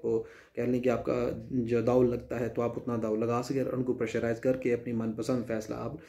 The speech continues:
ले सकते हैं। लेकिन, अ, ये भी मुमकिन है कि इस वक्त जो सिचुएशन चल रही है, वो situation किस करवट बैठती है। लेकिन इलेक्शन कमीशन के हवाले से अगर देखें, जो इंतखाबात है पंजाब और केपी में, उस हवाले से जो मुझे लग रहा है कि सुप्रीम कोर्ट जो है वो इलेक्शन कमीशन को वाज़ेह हिदायत देगी, जो डेट्स अनाउंस की गई हैं उसमें इलेक्शन करवाएं,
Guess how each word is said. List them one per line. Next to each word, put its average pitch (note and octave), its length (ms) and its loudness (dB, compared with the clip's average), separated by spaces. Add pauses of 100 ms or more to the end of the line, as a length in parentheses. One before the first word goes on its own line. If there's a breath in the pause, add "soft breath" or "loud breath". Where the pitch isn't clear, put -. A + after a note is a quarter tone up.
(260 loud breath)
ले A#2+ 140 2
सकते A#2+ 260 -2
हैं। A#2+ 100 0
लेकिन, A2+ 560 2 (300 soft breath)
अ, A#2 80 -2 (180)
ये A#2+ 320 4
भी D3+ 260 6
मुमकिन C3+ 400 4
है A#2+ 200 -2
कि C3 140 -2
इस A#2 140 -2
वक्त B2 120 -4
जो B2+ 80 -2
सिचुएशन B2+ 440 -2
चल B2+ 180 4
रही C3 180 4
है, C3+ 160 2
वो C3 120 0
situation B2+ 420 -2
किस D3 220 2
करवट C#3+ 340 4
बैठती A2 360 -4
है। - 320 -10 (640)
लेकिन C3 300 6
इलेक्शन B2+ 280 4
कमीशन C#3+ 340 4
के C#3 100 4
हवाले B2+ 260 4
से C3 100 4
अगर B2 100 2
देखें, A#2 300 -2
जो B2+ 100 0
इंतखाबात B2 440 0
है C3 60 -2
पंजाब A#2+ 360 0
और B2+ 140 2
केपी B2 220 0
में, B2+ 200 2 (360 loud breath)
उस C3+ 140 0
हवाले C3 220 8
से C3 140 2
जो B2 120 4
मुझे C3 280 6
लग B2 160 4
रहा B2 180 0
है A#2+ 60 2
कि B2+ 100 0
सुप्रीम A#2+ 360 0
कोर्ट A#2+ 280 2
जो A#2+ 160 2
है A#2+ 100 2
वो A#2+ 60 4
इलेक्शन A#2 240 0
कमीशन A#2+ 300 0
को B2 120 -2
वाज़ेह C3+ 360 4
हिदायत A#2+ 300 2
देगी, A#2+ 340 -2
जो A#2+ 260 0
डेट्स A#2 380 -2
अनाउंस A#2+ 260 -4
की B2+ 100 0
गई B2+ 160 2
हैं A#2+ 100 0
उसमें A#2 240 -4
इलेक्शन A2+ 260 -4
करवाएं, B2 300 0